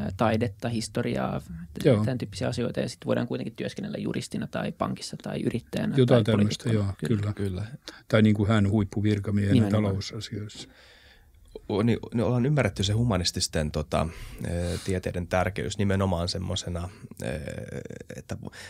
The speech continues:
Speaker 3: sitähän voi keskustella vaikka hotdogista, mutta sen keskustelun, se miten, miten siitä keskustellaan, sehän on se, mikä merkitsee. Ja se jotenkin niin mun mielestä kuvastaa sitä, että siis nimenomaan mitättömistä asioista tai merkityksettömistä asioista voi tehdä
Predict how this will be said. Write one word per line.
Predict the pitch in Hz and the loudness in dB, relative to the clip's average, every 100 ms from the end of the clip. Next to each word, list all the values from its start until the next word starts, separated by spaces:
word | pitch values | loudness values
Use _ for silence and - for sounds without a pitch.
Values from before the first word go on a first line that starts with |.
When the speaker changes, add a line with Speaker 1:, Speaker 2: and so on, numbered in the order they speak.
| - - - - - - | -16 -18 -18 -20 -20 -4
Speaker 3:
sitähän | - 151 143 131 | 0 4 4 4
voi | 131 | 4
keskustella | 127 127 110 - 104 98 | 4 2 2 0 2 2
vaikka | 98 - | 0 0
hotdogista, | 98 110 - 78 78 76 - 92 - | 2 2 0 -2 0 0 2 0 0
mutta | 98 - 104 | -6 0 2
sen | 107 101 | 2 2
keskustelun, | 107 107 104 - 87 90 | 0 0 -2 0 0 2
se | 113 | 2
miten, | 107 101 - | 4 2 0
miten | 120 147 107 82 | 0 4 4 4
siitä | 82 - | -2 -2
keskustellaan, | 92 - - - - - - | -2 -2 -4 -8 -8 -4 -4
sehän | 113 107 | -2 -2
on | 104 | -2
se, | 107 | -4
mikä | - - | -6 -6
merkitsee. | - - 107 - - - - - - - | -8 -8 -6 -4 -4 -8 -16 -20 -18 -6
Ja | 110 | 0
se | 107 | 2
jotenkin | 117 110 95 87 | 2 2 2 2
niin | 85 | 2
mun | 76 101 | 2 0
mielestä | 101 101 | 0 0
kuvastaa | 98 95 - - | 0 0 0 -4
sitä, | 107 - | -4 -6
että | 110 120 | -10 -6
siis | 104 - - - - - | -4 -4 -8 -14 -14 -4
nimenomaan | 131 104 92 90 113 - | 4 4 4 0 -4 -4
mitättömistä | - 123 107 90 92 - | -2 0 0 -2 -4 -2
asioista | - - 85 107 - | -4 -2 -4 -6 -8
tai | - 95 | -6 -2
merkityksettömistä | 104 101 - - - - 95 - | -2 -2 -6 -6 -8 -8 -8 -4
asioista | 95 - - - | -4 -4 -6 -6
voi | 92 90 - - - | -6 -6 -10 -20 -8
tehdä | 98 | -6